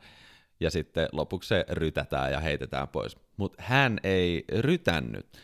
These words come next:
Hän osti siihen rinnalle ensimmäisen Polaroid-kameran. Ja se sitten, tota, alkoi tuottaa niihin omiin mixed media kollaaseihin omia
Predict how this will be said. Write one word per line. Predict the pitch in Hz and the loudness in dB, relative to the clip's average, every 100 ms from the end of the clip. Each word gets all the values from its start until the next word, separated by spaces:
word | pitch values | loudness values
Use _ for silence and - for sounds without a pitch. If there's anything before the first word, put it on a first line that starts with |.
| - - _ _ | -20 -20 _ _
Hän | - 131 147 | 2 2 4
osti | 117 123 - 113 - - | 4 4 2 0 0 -2
siihen | 113 110 110 - | -2 0 0 0
rinnalle | 123 151 143 98 82 80 - | 0 2 2 2 2 -2 2
ensimmäisen | 120 113 87 78 78 76 - _ | 2 4 2 0 -2 -4 -8 _
Polaroid-kameran. | 147 127 87 - 64 62 - - 76 69 53 53 55 95 - _ - _ _ _ | 6 8 6 4 -2 -4 -2 2 2 2 -2 -4 -4 -8 -20 _ -20 _ _ _
Ja | 90 87 82 - _ - | 2 2 2 -6 _ -10
se | - 113 | -4 0
sitten, | 135 - 110 | 0 -2 -2
tota, | 110 110 104 - _ _ _ _ - - | 2 2 0 -8 _ _ _ _ -6 2
alkoi | 120 127 | 4 4
tuottaa | - 156 120 - 90 | 4 4 4 2 0
niihin | 92 92 104 | 0 0 2
omiin | 113 104 87 85 - | 4 4 2 0 0
mixed | 110 127 131 - | 4 4 4 -2
media | 92 90 80 85 76 - - - - | 0 0 4 2 2 -6 -20 -20 4
kollaaseihin | 120 113 92 82 76 90 76 76 82 - - - | 8 8 6 4 4 2 0 -2 -6 -8 -12 4
omia | 160 143 87 76 | 4 6 2 0